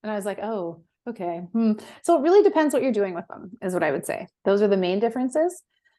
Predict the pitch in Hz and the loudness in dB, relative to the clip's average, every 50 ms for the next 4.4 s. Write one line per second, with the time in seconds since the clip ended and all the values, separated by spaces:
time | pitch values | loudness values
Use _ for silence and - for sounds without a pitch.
0 | _ - 208 214 220 220 220 226 233 226 - 220 220 247 285 277 - 285 269 269 | _ -2 2 4 4 4 4 2 2 0 -2 -2 0 0 -2 -2 -2 -4 -4 -2
1 | 269 269 240 226 208 202 220 220 196 185 185 175 170 180 190 - - - - 202 | -4 -4 -2 -2 -2 -2 -2 -2 -2 -4 -6 -8 -10 -10 -10 -10 -10 -8 -6 -4
2 | 190 185 180 175 165 160 165 180 185 - _ _ - - - 240 254 254 - 240 | -2 -2 -2 -2 -4 -6 -8 -8 -10 -12 _ _ -4 0 2 2 2 4 4 4
3 | 262 254 - 269 277 285 294 294 294 285 247 - 247 240 233 - - - 180 165 | 2 2 2 0 0 2 2 2 0 0 -2 0 -2 -2 -2 -2 0 0 2 2
4 | 180 - - 240 247 254 262 269 | 0 -2 -4 -4 -2 -2 -4 -4